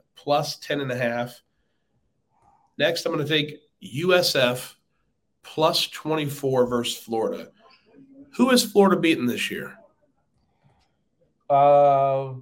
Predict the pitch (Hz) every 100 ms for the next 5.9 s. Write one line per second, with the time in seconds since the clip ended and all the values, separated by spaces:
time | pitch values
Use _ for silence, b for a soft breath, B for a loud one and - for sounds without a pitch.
0 | - _ _ 135 135 135 127 123 131 131
1 | 143 170 - - 160 147 143 220 208 113
2 | 98 95 180 202 202 214 - 101 - -
3 | 175 180 175 170 160 165 147 - 175 -
4 | - - _ _ _ _ _ _ 127 170
5 | 208 196 208 226 135 107 98 87 -